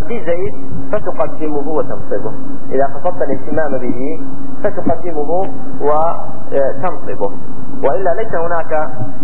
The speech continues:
فعل مقدر". نعم، وهذا ما رجحه من أيضا؟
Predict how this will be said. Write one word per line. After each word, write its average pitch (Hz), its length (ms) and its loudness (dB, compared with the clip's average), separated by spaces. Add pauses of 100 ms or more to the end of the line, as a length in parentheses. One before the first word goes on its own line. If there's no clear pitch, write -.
(200)
فعل 160 400 0
مقدر". 135 640 0 (580)
نعم، 127 260 0 (440)
وهذا 190 480 0
ما 160 60 -2
رجحه 156 580 0
من 139 180 -2
أيضا؟ 113 340 -2